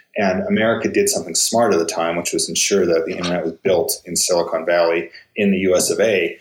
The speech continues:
Um, and because they reaped most of the innovation that's come from that and the, you know, the wealth that's come from that. Um, so likewise with crypto, I think, uh, the, uh, U S regulators and Justice Department needs to be careful. And I think they're,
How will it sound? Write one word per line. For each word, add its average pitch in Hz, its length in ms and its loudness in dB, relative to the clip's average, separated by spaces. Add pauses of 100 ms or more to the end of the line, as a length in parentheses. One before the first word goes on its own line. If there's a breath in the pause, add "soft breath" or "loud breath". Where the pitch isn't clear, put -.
(260 loud breath)
Um, 85 460 0
and 95 340 -4
because 98 460 -2
they 87 240 0
reaped 95 300 -4
most 85 180 -2
of - 20 -6
the 92 60 -6
innovation 82 400 -2
that's 76 160 -4
come - 260 -2
from 80 200 -12
that 76 360 -6 (160)
and 85 140 -8
the, 80 140 -2
you 85 120 -4
know, 80 200 -8
the 80 140 -2
wealth 90 400 2
that's 82 160 -6
come 82 200 -6
from - 160 -18
that. 78 380 -6 (360 soft breath)
Um, 87 240 -2
so 98 260 2
likewise 92 460 2
with - 120 -12
crypto, 82 500 -2
I 85 40 -4
think, 85 360 -8
uh, 80 200 2 (360 loud breath)
the, 82 200 2
uh, 80 260 2 (120)
U 104 160 2
S 98 180 0
regulators 85 600 0
and 87 80 -6
Justice 90 320 0
Department 87 340 -2
needs 175 200 -4
to - 80 -12
be - 40 -10
careful. - 680 -2 (120)
And 92 80 -2
I 95 100 -2
think 98 200 -2
they're, 87 300 0